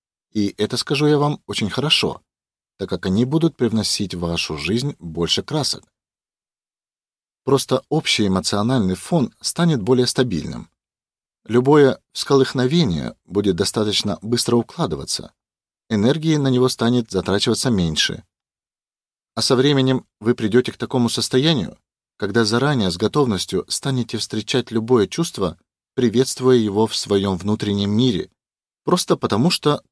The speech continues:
точно будете уверены, что справитесь с ним и сумеете остаться при этом самим собой. На следующей ступеньке совершенно естественным образом рождается творчество.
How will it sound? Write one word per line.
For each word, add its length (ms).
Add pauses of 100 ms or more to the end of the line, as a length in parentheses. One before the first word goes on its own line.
точно 320
будете 340
уверены, 540 (260)
что 200
справитесь 580
с 80
ним 320 (220)
и 40
сумеете 460
остаться 480
при 240
этом 260
самим 360
собой. 540 (2000)
На 120
следующей 480
ступеньке 680 (260)
совершенно 560
естественным 720
образом 540
рождается 600
творчество. 680